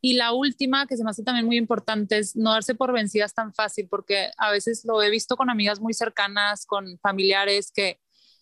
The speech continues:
este, primas o así, que me dicen de que, "Es que no me lo imaginaba tan pesado, es una friega", yo pensé que, <laughs> típico, ¿verdad? Que poner mi negocio en mi propio tiempo.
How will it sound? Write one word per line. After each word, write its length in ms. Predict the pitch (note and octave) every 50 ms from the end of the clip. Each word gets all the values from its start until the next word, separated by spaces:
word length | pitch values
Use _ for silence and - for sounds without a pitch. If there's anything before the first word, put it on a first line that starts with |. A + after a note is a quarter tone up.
| _ _ _ _ -
este, 320 | A#3 A3 - - - G3+
primas 560 | F#3+ A#3+ B3 A#3+ A#3+ A#3 A3+ A3+ A3+ G#3+ -
o 60 | A3
así, 200 | A3 G3 A#3+ A#3
que 120 | - - A3+
me 100 | A3 A3
dicen 260 | A3 G#3 - A3+ G#3+
de 140 | A3 A3 G#3+
que, 240 | - A#3 A3 G#3 G3+
"Es 100 | G#3 -
que 80 | -
no 80 | B3+ C#4+
me 60 | D4
lo 60 | C#4+ D4
imaginaba 360 | C#4+ C4+ A3+ B3 A#3 A#3 A#3+
tan 200 | - C4+ A#3+ A#3
pesado, 420 | - - - - C4 B3+ B3 B3
es 100 | B3 -
una 200 | B3 B3 B3 B3
friega", 440 | - - C4 B3+ B3 A#3+ B3 B3 A#3+
yo 120 | A#3+ A#3
pensé 240 | - B3 A#3+ - B3 -
que, 60 | C4 C4
<laughs> 180 | G#3+ - - _ -
típico, 340 | A#3+ A3 F#3+ A3 G#3 - G3+
¿verdad? 260 | G3+ G3+ G#3+ A3+ A3+
Que 100 | - A3+ -
poner 300 | _ - A#3 A3+ A3+ A#3
mi 100 | C4 C4
negocio 260 | D4 C4+ B3+ - C4+
en 140 | A#3 - -
mi 80 | - - - - _ - -
propio 260 | C4+ B3 - C4+ C4
tiempo. 260 | - - B3 - -